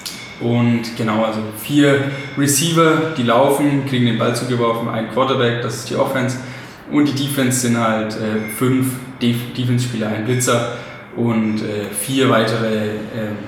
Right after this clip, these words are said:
ja, äh, Cornerback oder Safeties nennt man das dann, ja, die die Wide Receiver dann decken.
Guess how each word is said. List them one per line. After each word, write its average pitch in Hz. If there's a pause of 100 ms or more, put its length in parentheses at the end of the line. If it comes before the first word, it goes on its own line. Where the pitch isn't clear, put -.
(520)
ja, 113 (1120)
äh, 107
Cornerback 113 (160)
oder 104
Safeties 107
nennt 110
man 104
das -
dann, 107 (340)
ja, - (160)
die 120
die 107 (100)
Wide 123
Receiver 120
dann 107
decken. -